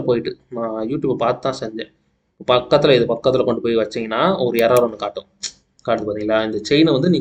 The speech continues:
க்ளோஸ் பண்ணு" அப்படின்னு சொல்லி, ஓகேங்களா? இப்போ நான் ஓகே அப்படின்னு கொடுத்துட்டேன்னா, இப்போ நான் மவுஸை மூவ் பண்ணா இந்த மேல ஒரு லைன் இருக்குல்ல, அது கலர் வந்து சேஞ்ச் ஆகும் பாருங்க.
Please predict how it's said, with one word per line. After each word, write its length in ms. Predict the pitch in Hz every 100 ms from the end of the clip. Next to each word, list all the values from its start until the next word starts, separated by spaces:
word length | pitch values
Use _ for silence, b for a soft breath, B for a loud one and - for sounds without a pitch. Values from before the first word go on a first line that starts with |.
| -
க்ளோஸ் 280 | - 139 139 -
பண்ணு" 260 | 113 113
அப்படின்னு 280 | 110 110 110
சொல்லி, 240 | 113 107 107 _ _ _ _ _
ஓகேங்களா? 360 | 110 104 107 110
இப்போ 180 | 110 107
நான் 180 | 160 113
ஓகே 300 | 123 135 135
அப்படின்னு 240 | 131 113 -
கொடுத்துட்டேன்னா, 480 | 123 - - 110 123 135
இப்போ 240 | 151 202
நான் 160 | 151 123
மவுஸை 280 | 160 160
மூவ் 200 | 120 123
பண்ணா 260 | - 110 123 185 b b b -
இந்த 260 | 143 147 139 123 -
மேல 300 | 147 147 160
ஒரு 120 | 160 110
லைன் 220 | 120 120
இருக்குல்ல, 240 | 107 123
அது 80 | 110
கலர் 300 | 110 120 131
வந்து 160 | 110 107
சேஞ்ச் 260 | 117 110
ஆகும் 200 | 104 104
பாருங்க. 220 | 104 104